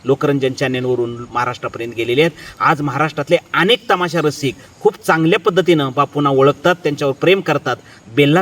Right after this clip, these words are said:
तमाशा महोत्सवामध्ये सुद्धा बापू सहभागी होऊन या ठिकाणी आपली स्वतःची रचना सादर करतात. या सांगली परिसरामध्ये आणि कोल्हापूर परिसरामध्ये जो तो कुणी एखादा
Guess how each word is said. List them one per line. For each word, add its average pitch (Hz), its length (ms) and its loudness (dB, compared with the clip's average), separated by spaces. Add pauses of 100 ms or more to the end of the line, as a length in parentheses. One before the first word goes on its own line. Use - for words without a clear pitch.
तमाशा 156 280 -2
महोत्सवामध्ये 131 500 -6
सुद्धा 127 240 -6
बापू 123 340 -4 (300)
सहभागी 160 340 2
होऊन 127 240 0 (260)
या 131 100 2
ठिकाणी 135 380 -4
आपली 131 260 -4
स्वतःची 131 380 -6
रचना 123 260 -8
सादर 123 300 -4
करतात. 131 360 0 (340)
या 165 140 2
सांगली 160 460 0
परिसरामध्ये 156 680 0
आणि 143 80 -2
कोल्हापूर 143 440 -2
परिसरामध्ये 123 640 -6 (440)
जो 175 140 6
तो 220 600 2
कुणी 170 380 0
एखादा 151 320 -2